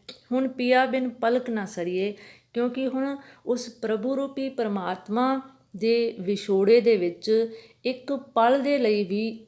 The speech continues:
ਜਿਉਣਾ ਮੁਹਾਲ ਹੋਇਆ ਪਿਆ ਹੈ। ਕਿਉਂ? ਕਿਉਂਕਿ ਅਬ ਲਗਨ ਲੱਗੀ ਕਿਆ ਕਰੀਏ, ਕਿਉਂਕਿ ਹੁਣ ਉਸ ਦੇ ਦਰਸ਼ਨਾਂ ਦੀ ਤਾਂਘ ਮਨ ਦੇ ਵਿੱਚ ਪੈਦਾ ਹੋ ਗਈ ਹੈ, ਉਸ ਤੋਂ ਬਿਨਾਂ ਜਿਉਣਾ ਔਖਾ ਲੱਗਦਾ ਹੈ।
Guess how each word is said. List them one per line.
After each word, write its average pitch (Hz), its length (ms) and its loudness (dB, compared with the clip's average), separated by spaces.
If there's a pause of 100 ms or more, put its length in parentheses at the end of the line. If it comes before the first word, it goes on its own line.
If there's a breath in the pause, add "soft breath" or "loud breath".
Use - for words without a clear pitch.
ਜਿਉਣਾ 208 680 -2 (220)
ਮੁਹਾਲ 190 400 0
ਹੋਇਆ 175 260 -2
ਪਿਆ 170 280 -4
ਹੈ। 220 360 -10
ਕਿਉਂ? 254 320 0 (200)
ਕਿਉਂਕਿ 214 340 -4 (100)
ਅਬ 185 100 -4
ਲਗਨ 196 440 2
ਲੱਗੀ 180 400 -2 (520 soft breath)
ਕਿਆ 175 160 -6
ਕਰੀਏ, 175 440 -6 (400 loud breath)
ਕਿਉਂਕਿ 208 280 -2
ਹੁਣ 208 160 -2
ਉਸ 202 140 -4
ਦੇ 202 300 -2 (160)
ਦਰਸ਼ਨਾਂ 202 520 0
ਦੀ 262 200 0 (420 loud breath)
ਤਾਂਘ 285 260 2
ਮਨ 214 320 0
ਦੇ 185 100 -2
ਵਿੱਚ 180 200 -6
ਪੈਦਾ 175 360 0
ਹੋ 175 180 -4
ਗਈ 165 240 -2
ਹੈ, 233 220 -4 (320 loud breath)
ਉਸ 226 160 0
ਤੋਂ 262 160 2
ਬਿਨਾਂ 196 280 0
ਜਿਉਣਾ 180 460 -4 (180)
ਔਖਾ 190 300 0
ਲੱਗਦਾ 160 360 4
ਹੈ। 175 200 -6